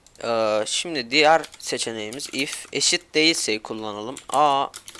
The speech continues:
eşit değilse yüze, printf A sayısı, sayısı yüze eşit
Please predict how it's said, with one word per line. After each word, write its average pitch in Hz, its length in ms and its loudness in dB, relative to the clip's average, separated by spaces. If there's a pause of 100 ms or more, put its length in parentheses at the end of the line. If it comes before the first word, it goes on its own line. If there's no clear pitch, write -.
(380)
eşit - 420 -4
değilse 123 380 -2
yüze, 127 500 -4 (2250)
printf 123 840 -8 (2000)
A 139 260 4
sayısı, 107 600 -8 (720)
sayısı - 800 -14 (720)
yüze 135 480 -6 (1200)
eşit 123 420 -4